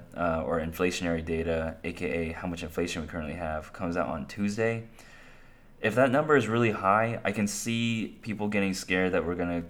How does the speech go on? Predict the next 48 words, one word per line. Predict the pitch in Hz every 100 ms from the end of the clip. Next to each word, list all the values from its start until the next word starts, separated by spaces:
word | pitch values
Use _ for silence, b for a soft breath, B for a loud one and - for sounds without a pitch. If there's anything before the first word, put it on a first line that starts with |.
| - -
uh, | 82 78
raise | 78 85 85
rates | 82 82 82
by | 80
seventy-five | - 80 80 82 80
basis | 82 87
points, | 82 90 82 80
and | - 85 82
that | 82 80
would, | 82
of | 80
course, | 85 80
be | - 76
bearish. | 71 90 92 90 - - B B B B
So | - 107
just | 127 127
be | 165
really | 123 156 123
careful | - 117 131 156 156 143 - -
as | 113
you're, | 117
like, | 120 117
managing | 101 110 117 117
your | 117
positions | 110 107 107 113 110
this | 107 113
week, | 110 107 92
or | 90 85 85 -
as | - 92 90
you're, | 87
like, | 85 80 80 80
buying | 90 92 92
stocks | 92 - 92 92 -
and | 85
doing | 85 85
your, | 80 82 B B B B
doing | 87 92
your | 85
thing. | 85 90 95 92 - -
Like, | 95 98
if | 101
you're | 110 139 156 147
just | 107 95 -
dollar | 85 92
cost | 92 104 101
averaging | 101 101 95 104 101 92 -
every | 95 95 92
week, | 82 82 95 -